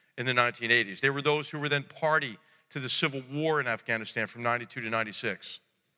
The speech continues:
Now, now we have an Al-Qaeda in Iraq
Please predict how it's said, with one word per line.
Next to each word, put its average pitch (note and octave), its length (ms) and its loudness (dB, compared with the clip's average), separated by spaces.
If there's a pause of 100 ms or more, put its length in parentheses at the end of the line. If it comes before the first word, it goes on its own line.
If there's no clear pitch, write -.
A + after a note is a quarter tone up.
(560)
Now, C#3 500 4 (800)
now B2 220 6
we C#3+ 140 -4
have C3 360 2
an C3+ 60 -2
Al-Qaeda B2 400 0
in A#2 100 -8
Iraq C#3+ 420 0